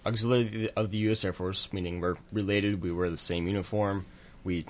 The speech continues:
have a lot of the same protocols, um, and then I move on to the fact that we conduct ninety percent of inland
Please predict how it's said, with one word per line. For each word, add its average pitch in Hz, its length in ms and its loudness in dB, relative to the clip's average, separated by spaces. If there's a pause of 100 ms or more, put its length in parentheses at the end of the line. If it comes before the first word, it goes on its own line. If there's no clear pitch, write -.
(120)
have 101 140 0
a 98 40 0
lot 98 180 6
of 98 40 -2
the 90 60 -4
same 101 200 2
protocols, 104 720 2 (440)
um, 78 400 -2 (420)
and 107 120 4
then 101 100 8
I 101 60 6
move 117 200 4
on 110 140 8
to 101 80 -2
the 98 80 -4
fact 101 300 0
that 92 220 2 (560)
we 110 160 2
conduct 107 600 2 (280)
ninety 113 360 4
percent 113 400 2
of 85 200 -6
inland 95 680 0